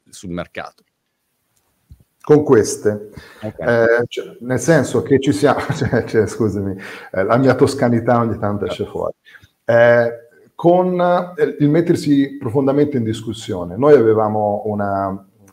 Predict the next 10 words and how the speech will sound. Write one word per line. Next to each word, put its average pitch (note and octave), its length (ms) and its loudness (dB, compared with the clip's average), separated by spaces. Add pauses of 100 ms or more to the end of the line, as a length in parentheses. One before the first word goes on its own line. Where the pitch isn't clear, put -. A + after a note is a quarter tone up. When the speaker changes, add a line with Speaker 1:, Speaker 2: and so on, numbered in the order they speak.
(100)
Speaker 2:
una, G2 240 -18
pensa, A2+ 580 -4
avevamo A2+ 320 -2
fatto A#2+ 300 0
un'aula B2 420 4
che G#2 220 -4
si G2+ 160 -20
chiamava A2+ 420 -4
Thinking B2+ 500 -6
Zone, G#2+ 380 -8